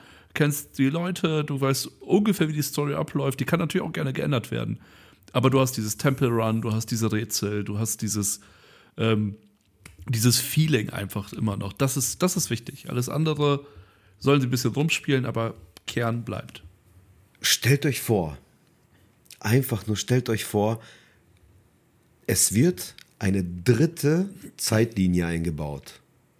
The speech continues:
Speaker 2: Als Zusatz. Die beiden Zeitlinien, äh, laufen quasi genauso, nur als Twist, um Ganon dann am Ende besiegen zu können quasi,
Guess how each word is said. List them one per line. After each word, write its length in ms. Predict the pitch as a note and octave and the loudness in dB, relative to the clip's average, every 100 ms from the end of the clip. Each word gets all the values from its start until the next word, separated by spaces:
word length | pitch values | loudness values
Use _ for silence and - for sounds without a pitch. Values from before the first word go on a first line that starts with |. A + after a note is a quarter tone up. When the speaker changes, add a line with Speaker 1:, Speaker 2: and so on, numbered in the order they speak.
| - _ _ _ F#2+ | -20 _ _ _ -2
Speaker 2:
Als 240 | F#2+ - | -2 -4
Zusatz. 540 | - G2+ E2 D2 - - | -2 0 0 -2 -6 -4
Die 120 | F2 | -4
beiden 460 | D2 A#2 E3+ F3 D#3 | -2 -2 0 -2 -2
Zeitlinien, 800 | B2+ A2+ A#2 G#2 A2 A#2+ E3 G3 - - - F2 | 0 -2 0 0 2 2 0 -2 -12 -20 -10 -2
äh, 140 | F2 | 2
laufen 360 | E2+ F2+ F#2+ F#2 | 2 0 0 -4
quasi 520 | - E2 D#2 E2 D#2+ F2 | -4 -4 -2 -4 -4 -2
genauso, 760 | E2+ E2 C#3+ G3 A#2 D#3+ G#3+ - - - | -2 0 -2 -2 -2 -2 -4 -10 -20 -6
nur 380 | G#2 B2+ F3+ - | 2 4 4 2
als 360 | A2+ A#2 - - | 0 0 -4 -10
Twist, 500 | - B2+ A#3+ - - - | -2 0 0 -6 -8 2
um 400 | A2+ A#2 A2+ - G2 F2 F2 - - _ _ F#2 | 4 4 0 -2 -10 -10 -12 -18 -20 _ _ -4
Ganon 320 | A2+ B2 C3 G#2 | 2 4 4 4
dann 140 | G#2 | 2
am 120 | G2 | 0
Ende 200 | G#2+ G#2 | 0 0
besiegen 460 | F2 F2 F#2+ E3+ F3+ | 2 0 0 2 0
zu 140 | - | -2
können 220 | F#2+ G#2+ G#2+ | 0 0 0
quasi, 460 | G2+ G#2 G#2+ C#3+ | -2 -2 0 -4